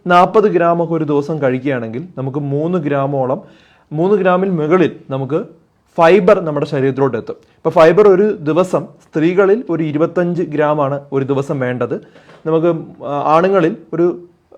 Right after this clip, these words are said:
നാൽപത് ഗ്രാമിനടുപ്പിച്ച് ഫൈബർ നമുക്ക് വേണം. അങ്ങനെ കോൺസ്റ്റിപ്പേഷൻ നമുക്ക് പൂർണ്ണമായിട്ട് മാറ്റാനായിട്ട് കഴിയും. അപ്പോൾ ആദ്യം പറഞ്ഞത് ഡ്രൈഡ് ആയിട്ടുള്ള പ്ലംസ്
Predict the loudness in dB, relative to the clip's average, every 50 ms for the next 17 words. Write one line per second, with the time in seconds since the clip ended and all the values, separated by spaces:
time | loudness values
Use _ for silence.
0 | -14 -4 0 4 4 4 4 4 4 4 4 4 4 2 2 2 2 0 -2 -2
1 | -2 -2 -4 -6 -10 -10 -6 -4 -2 -2 -2 -2 -2 -2 -4 -4 -4 -6 -6 -6
2 | -8 -10 -16 -12 -8 -4 -2 -2 -2 -2 -2 -4 -4 -4 -4 -4 -6 -6 -4 -4
3 | -4 -4 -6 -6 -6 -6 -6 -4 -4 -4 -4 -2 -2 -2 -2 -4 -4 -6 -6 -6
4 | -6 -6 -6 -4 -2 -2 -2 -2 -4 -4 -6 -8 -10 -12 -16 _ _ _ _ _
5 | 2 4 4 4 4 4 4 2 2 2 0 0 -2 -2 -2 0 0 2 2 2
6 | 2 2 2 2 2 2 2 -2 -4 -4 -4 -6 -6 -8 -10 -20 _ _ _ -4
7 | -2 0 0 0 -4 -6 -6